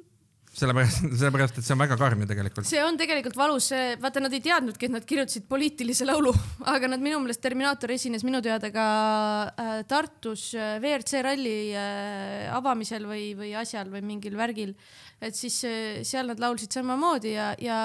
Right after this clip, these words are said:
Speaker 2: valus on, et sul on rallipäev, sul on automaksu väljakuulutamise päev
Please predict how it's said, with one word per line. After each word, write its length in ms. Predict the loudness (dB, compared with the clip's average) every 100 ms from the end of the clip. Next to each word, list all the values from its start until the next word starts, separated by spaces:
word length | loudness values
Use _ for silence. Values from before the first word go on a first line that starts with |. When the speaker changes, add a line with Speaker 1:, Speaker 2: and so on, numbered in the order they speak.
| 0 0 -2 0
Speaker 2:
valus 380 | 2 2 2 0
on, 220 | -2 -4
et 100 | -4
sul 240 | -6 -4
on 160 | -4 -2
rallipäev, 880 | 0 2 0 0 2 2 2 -2
sul 240 | -6 -4 -2
on 80 | 0
automaksu 580 | 0 0 -2 -2 -2
väljakuulutamise 880 | 0 0 0 0 -2 -2 -6 -6 -6
päev 300 | -2 -2 -4